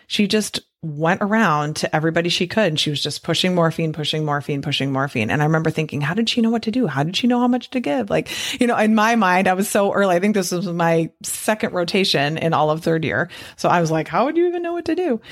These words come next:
And she just got in there and she just did it, right? And this is a really similar situation where you get in there and you figure out, "What do I have? What's the most pressing need?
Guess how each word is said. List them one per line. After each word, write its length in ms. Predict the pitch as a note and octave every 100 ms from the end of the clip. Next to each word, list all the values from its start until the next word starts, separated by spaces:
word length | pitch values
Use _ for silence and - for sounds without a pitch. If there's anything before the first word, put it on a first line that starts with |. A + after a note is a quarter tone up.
| - - - -
And 300 | G3+ G#3+ G#3+
she 160 | - A3+
just 180 | B3+ B3+
got 220 | A#3+ B3+
in 160 | G#3+ D4
there 280 | F3+ D#3+ -
and 100 | E3
she 140 | G3
just 260 | F3+ F3+ D#3+
did 180 | D#3 D#3
it, 320 | - - - _ _ _ _ _ _ _ -
right? 360 | E3 E3 - _ _ -
And 140 | A3 A3
this 280 | G#3 A#3 D4+
is 140 | C4+
a 100 | A3+
really 320 | F#3+ G#3 A#3
similar 580 | A3+ - - G3+ A3 G3+
situation 880 | F3 F3 - D#3+ G3+ A3+ - - - - - -
where 100 | G3
you 140 | G#3
get 200 | G#3+ A3
in 140 | A#3+
there 120 | C4+ F#3+
and 100 | F#3
you 60 |
figure 280 | F3+ A#3+ B3
out, 100 | A3+
"What 160 | E3+ A3+
do 120 | D4+
I 80 | D#4
have? 580 | A3 E3+ A#2 D3+ G3 - - -
What's 200 | G#3 G#3+
the 60 | B3+
most 220 | A#3+ -
pressing 560 | - A#3+ - C#4 B3
need? 540 | G#3 F#3+ A2+ E3+ A3